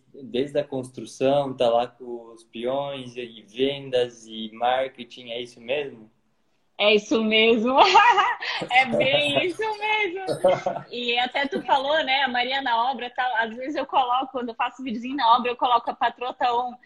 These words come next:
Speaker 2: É uma brincadeira porque meus funcionários me chamam de patroa. <laughs> Eu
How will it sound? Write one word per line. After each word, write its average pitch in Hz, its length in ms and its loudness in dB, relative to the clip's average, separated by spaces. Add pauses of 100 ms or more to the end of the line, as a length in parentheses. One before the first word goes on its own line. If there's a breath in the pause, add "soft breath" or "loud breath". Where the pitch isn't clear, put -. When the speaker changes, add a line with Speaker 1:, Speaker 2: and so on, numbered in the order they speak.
(160 soft breath)
Speaker 2:
É 202 80 -4
uma 233 80 0
brincadeira 285 600 2
porque 269 280 -6
meus 262 220 -6
funcionários 269 420 0
me 294 100 0
chamam 320 320 -2
de 330 80 -2
patroa. 302 580 2
<laughs> - 1700 -4
Eu 339 200 2